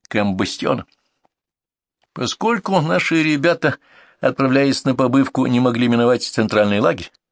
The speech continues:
довольно быстро расползлись слухи, что из Наузада каких-то бродячих псов собираются перевозить в приют. Разумеется, все тут же решили, что будет задействован вертолёт,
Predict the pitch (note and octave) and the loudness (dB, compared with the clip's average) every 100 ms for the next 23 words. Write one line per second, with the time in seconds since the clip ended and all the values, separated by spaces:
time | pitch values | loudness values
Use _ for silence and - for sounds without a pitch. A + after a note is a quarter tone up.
0 | _ _ _ _ _ _ _ _ _ _ | _ _ _ _ _ _ _ _ _ _
1 | G#2 G2 G#2 F#2 F#3+ A3 - F#3+ E3 C3+ | -2 2 2 2 0 0 -2 0 0 -2
2 | - A#2 F#2+ A#2 G#2+ - - A2+ - A#2+ | -2 -2 0 0 -2 -4 -2 -2 -2 -4
3 | - A#2 G2+ G#2 G#2 F2+ G2 G2 B2 - | 0 0 2 0 0 2 2 2 -2 -6
4 | G2 - F2 - - - - A2 A#2 A#2 | -16 -6 -6 -6 -20 -12 -2 2 2 0
5 | A2+ - - A#2 A2+ A#2 G#2 A2+ B2 - | -4 -4 -2 0 0 -2 0 2 0 -4
6 | G#2 G2 G2 B2+ - - E3 F3+ - _ | -2 0 0 -2 -4 -6 -4 -6 -8 _
7 | _ _ _ _ _ _ _ - E2+ F2 | _ _ _ _ _ _ _ -10 -4 0
8 | G2 F2+ - G#2 - A2 F#2 G2+ G2 - | 0 0 -4 -4 -2 -2 0 0 0 -2
9 | G#2 G2 - F#2 - - - F#2 F2 F2 | -2 -2 -2 -4 -8 -18 -8 -6 -4 -2
10 | G2+ G2+ A2 F#2+ G#2+ - B2+ F2 - | -2 -2 -2 0 -2 -2 -2 -2 -4